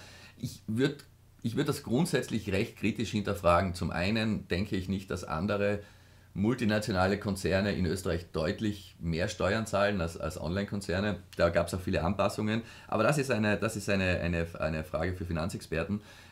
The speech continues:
Aber die zweite Sache ist natürlich, dass Amazon in Österreich auch ein ziemlich großer Arbeitgeber ist.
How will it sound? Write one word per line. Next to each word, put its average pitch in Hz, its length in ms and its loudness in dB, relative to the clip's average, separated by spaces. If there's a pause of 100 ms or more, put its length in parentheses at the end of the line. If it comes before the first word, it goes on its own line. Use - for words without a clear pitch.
(100)
Aber 98 140 2
die 104 60 2
zweite 104 300 2
Sache 107 260 2
ist 113 100 -4
natürlich, 104 320 -2
dass 90 180 -2
Amazon 95 380 0
in 95 100 2
Österreich 87 340 -2
auch 85 120 -2
ein 87 140 -2
ziemlich 104 440 -2
großer 85 540 0
Arbeitgeber 78 580 -2
ist. 69 220 -8